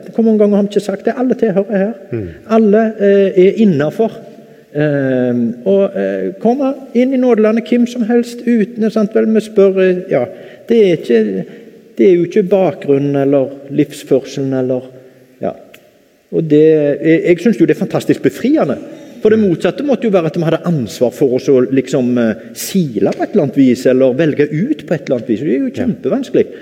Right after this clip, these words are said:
Speaker 1: Så det å så slippe, <laughs> det er jo, det er jo fantastisk befriende.
Speaker 2: Se-,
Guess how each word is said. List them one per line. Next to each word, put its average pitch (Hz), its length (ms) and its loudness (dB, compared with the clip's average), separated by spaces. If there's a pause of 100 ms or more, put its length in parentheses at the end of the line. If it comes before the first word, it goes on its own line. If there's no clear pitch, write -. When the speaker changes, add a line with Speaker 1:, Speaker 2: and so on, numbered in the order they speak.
(180)
Speaker 1:
Så 226 100 -2
det 233 80 4
å - 80 -2
så 214 80 -4
slippe, - 400 -6
<laughs> 190 60 2
det - 180 -2
er 190 60 2
jo, 147 160 2
det - 420 -14
er 170 80 0
jo 151 100 4
fantastisk - 640 -4
befriende. 113 500 -2 (1080)
Speaker 2:
Se-, - 300 -8